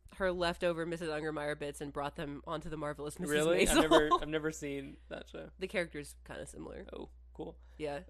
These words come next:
Speaker 2: But as I said, with the Even Stevens movie, that you kinda get a good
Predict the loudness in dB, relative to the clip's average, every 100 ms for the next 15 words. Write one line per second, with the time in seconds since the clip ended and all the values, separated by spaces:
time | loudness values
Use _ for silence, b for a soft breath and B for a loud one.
0 | 4 8 8 6 0 0 0 0 0 -2
1 | -2 -2 -2 -2 -2 -4 -6 -6 -8 -8
2 | -8 -8 -12 _ -12 -4 -4 -2 -4 -4
3 | -4 -6